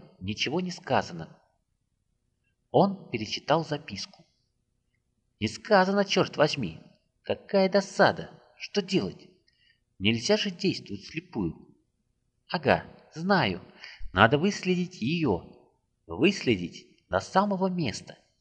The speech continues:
Висенса может это сделать. А мы тем временем заляжем поблизости в засаде. Висенса скажет нам, где они встретились. Мы успеем их окружить. Не сразу же они расстанутся.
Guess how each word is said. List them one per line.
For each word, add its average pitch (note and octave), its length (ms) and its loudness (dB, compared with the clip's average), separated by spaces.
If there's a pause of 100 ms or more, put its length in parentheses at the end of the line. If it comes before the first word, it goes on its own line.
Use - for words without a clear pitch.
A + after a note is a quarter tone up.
(520)
Висенса - 640 -2 (340)
может E3+ 480 -2
это E3+ 180 -2
сделать. G2+ 640 -2 (420)
А E2+ 140 -2
мы G#2 140 2
тем A2+ 220 0
временем C3 540 -4 (360)
заляжем F#3 500 4
поблизости D3+ 720 -2
в C3+ 60 -8
засаде. A#2+ 500 -2 (800)
Висенса - 580 -2 (360)
скажет - 500 4
нам, E2+ 220 0 (340)
где B2 300 2
они A#2 300 -2
встретились. - 680 -6 (760)
Мы E3 280 -2 (120)
успеем D#3+ 480 0
их E3 320 -8
окружить. D3+ 560 -4 (800)
Не A2 100 -2
сразу F#3 360 2
же A2+ 120 0
они A#2 160 0
расстанутся. D3 640 0